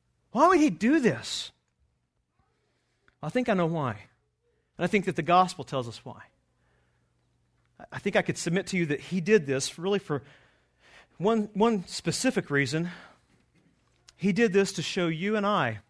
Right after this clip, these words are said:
God's great love. Jesus became flesh to show us the love of God. That's it.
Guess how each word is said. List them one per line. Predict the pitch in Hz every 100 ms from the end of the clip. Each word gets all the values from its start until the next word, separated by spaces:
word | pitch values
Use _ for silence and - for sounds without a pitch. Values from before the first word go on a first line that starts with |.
| _ _ _ _ _ _ _ _ _ _
God's | 135 156 196 208 185 - _ _ _ _
great | 147 160 165 - _ _ _ _ -
love. | 135 127 101 - _ _ _ _ _ _ _ _ _ _ _ _ _ _ _ _ _ _ _ _ _
Jesus | - 185 208 247
became | - 185 - 175
flesh | 165 165 160 120 - - - _ _ _ _ _ -
to | 165
show | - 202 180
us | 120 -
the | 131
love | 135 143 131
of | 117
God. | 160 156 - - - _ _ _ _ _ _ _ _ _ _ _ _ _ _
That's | 151 -
it. | 202